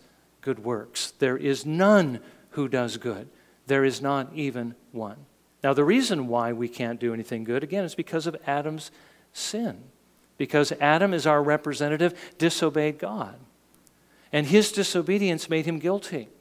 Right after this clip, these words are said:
His disobedience made him sinful. And because he was our representative, his disobedience made us guilty. His disobedience made us sinful. Listen to what Paul writes in Romans five eighteen, at least the first part of it.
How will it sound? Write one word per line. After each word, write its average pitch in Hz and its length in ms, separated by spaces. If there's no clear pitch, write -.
His 196 240
disobedience 185 720
made 156 180
him 147 140
sinful. 202 580
And 147 140
because 185 380
he 185 120
was 165 200
our 175 260
representative, 143 680
his 214 300
disobedience 147 720
made 151 180
us 226 160
guilty. 127 420
His 190 260
disobedience 151 720
made 160 260
us 196 200
sinful. 127 520
Listen 180 280
to 170 80
what 160 180
Paul 156 220
writes 151 320
in 147 80
Romans 143 340
five 143 300
eighteen, 147 500
at 139 100
least 139 240
the 143 60
first - 300
part 123 220
of 101 100
it. 110 100